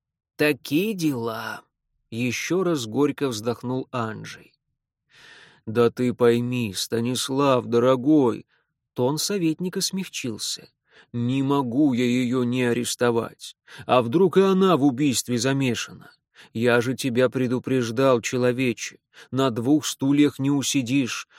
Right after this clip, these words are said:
Долг, Станислав, превыше всего». «Ай, да что там говорить, вляпался ты по самые уши, и нас за собой утянуть можешь». «Что же ты от меня хочешь?»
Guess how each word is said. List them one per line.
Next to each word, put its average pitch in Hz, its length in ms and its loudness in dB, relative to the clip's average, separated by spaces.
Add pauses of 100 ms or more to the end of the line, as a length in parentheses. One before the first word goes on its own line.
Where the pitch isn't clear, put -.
(120)
Долг, 143 540 2
Станислав, 120 760 -2 (100)
превыше 135 680 2
всего». 135 640 0 (800)
«Ай, 98 240 -6
да 123 140 4
что 139 300 0
там 127 160 0
говорить, 131 480 2
вляпался 135 600 0
ты 143 120 -4
по 151 120 2
самые 180 420 2
уши, 120 480 0 (260)
и 190 140 6
нас 143 260 4
за 120 160 -2
собой 135 400 2
утянуть 135 400 -2
можешь». 123 540 -4 (1300)
«Что - 480 -2
же 120 140 -2
ты 135 140 2
от 131 160 2
меня 131 320 2
хочешь?» - 760 -2